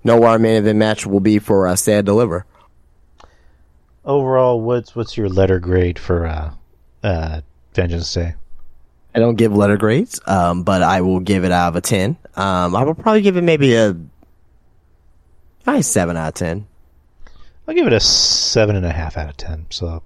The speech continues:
Speaker 2: I guess, like, a C plus.
Speaker 1: Yeah.
Speaker 2: But that was Vengeance Day. Um, N X T usually has pretty good shows. They never really have bad shows, so.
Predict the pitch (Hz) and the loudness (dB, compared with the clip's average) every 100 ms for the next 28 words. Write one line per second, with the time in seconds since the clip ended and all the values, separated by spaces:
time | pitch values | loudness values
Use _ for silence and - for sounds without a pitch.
0 | - 95 - 85 - - 90 - 85 - | -10 -6 -4 -4 -2 -2 -2 -4 -4 -6
1 | - - - - - - - - 107 73 | -8 -12 -20 -20 -20 -20 -20 -6 -4 -4
2 | - - - 180 208 143 113 95 87 - | -6 -18 -2 4 4 4 0 -2 -6 -10
3 | 76 - - - _ - - 107 104 143 | -14 -18 -20 -20 _ -8 0 2 4 2
4 | 147 - 139 120 117 107 107 104 101 92 | 2 2 2 2 2 2 4 4 2 0
5 | 87 - 87 78 73 - - - - - | 0 -4 -4 -4 -10 -12 -14 -18 -18 -18
6 | - - _ - 101 98 90 87 82 80 | -20 -20 _ -12 -6 -2 -2 -2 -4 -6
7 | 78 73 82 - - - - - - | -8 -8 -10 -10 -14 -16 -18 -20 -20